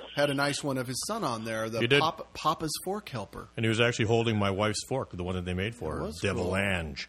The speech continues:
Speaker 1: Yeah, Lyman is ass-, uh, essay. Um, Max Sadler had a post up there, got seventeen likes.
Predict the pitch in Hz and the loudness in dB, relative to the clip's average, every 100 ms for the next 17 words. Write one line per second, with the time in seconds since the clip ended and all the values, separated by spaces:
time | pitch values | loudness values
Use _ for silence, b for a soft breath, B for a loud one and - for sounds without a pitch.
0 | - 143 156 104 110 131 156 151 143 - | -8 -6 -6 -6 -2 0 2 0 -2 -4
1 | 131 143 - - 123 113 127 143 - 160 | -4 -4 -6 -6 -6 -4 -6 -6 -4 -6
2 | 190 - _ _ B B B B - 120 | -6 -12 _ _ B B B B -6 -2
3 | 117 120 120 120 117 113 117 - - 143 | -2 -2 -2 -2 -4 -6 -8 -10 -2 -2
4 | - 160 147 165 180 170 165 160 - 147 | 0 2 2 2 0 2 0 -2 -6 -6
5 | 151 180 175 - 165 170 180 165 - - | -4 -2 -4 -4 -6 -4 -2 -4 -4 -4
6 | 151 151 - 156 143 156 180 | -4 -6 -4 0 2 2 0